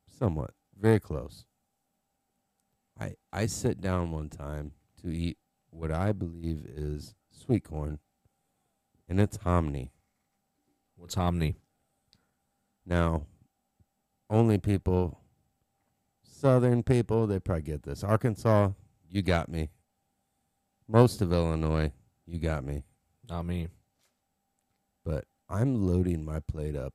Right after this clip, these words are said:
Speaker 1: with what I believe is delicious sweet corn. And it is actually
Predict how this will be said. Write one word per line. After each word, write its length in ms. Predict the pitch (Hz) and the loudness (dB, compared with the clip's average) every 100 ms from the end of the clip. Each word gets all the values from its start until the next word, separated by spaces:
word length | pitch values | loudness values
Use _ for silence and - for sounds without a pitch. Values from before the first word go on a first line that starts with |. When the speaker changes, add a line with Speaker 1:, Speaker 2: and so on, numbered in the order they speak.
| - _ _ | -16 _ _
Speaker 1:
with 280 | 80 80 78 - | -18 -14 -14 -16
what 300 | 80 82 82 | -8 -4 -2
I 140 | 90 | -2
believe 440 | 85 82 78 76 69 | -2 -6 -8 -18 -18
is 420 | 76 73 71 76 - _ _ _ - | -10 -8 -8 -10 -20 _ _ _ -4
delicious 920 | 78 78 82 82 - 87 - - - _ _ _ _ _ _ _ | -2 0 0 0 4 4 2 -6 -18 _ _ _ _ _ _ _
sweet 520 | - - 95 98 - | -20 -8 2 2 2
corn. 460 | - 76 71 65 69 _ _ _ _ _ _ _ _ _ _ _ _ _ _ | -8 -6 -4 -6 -8 _ _ _ _ _ _ _ _ _ _ _ _ _ _
And 420 | 76 73 69 71 - _ _ | -10 -6 -4 -6 -12 _ _
it 140 | 95 110 | -14 -8
is 200 | 110 - | -8 -6
actually 760 | 71 80 - - 78 76 73 | -4 -4 -4 -4 -2 0 -2